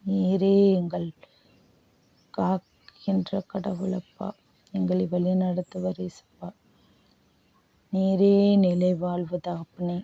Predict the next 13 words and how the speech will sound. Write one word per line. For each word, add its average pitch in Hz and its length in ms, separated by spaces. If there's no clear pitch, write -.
உம்மிடமே 180 640
உள்ளது 180 420
அப்பா. 170 380
இதை 175 340
ஆசீர்வதிங்க 180 840
இயேசுப்பா. - 520
நன்றி 190 440
இயேசுப்பா. 185 580
எமக்கு 185 500
ஆ-, 175 380
எங்களுக்கு 190 720
ஆசீர் 175 580
வழங்கியவரே. 180 1160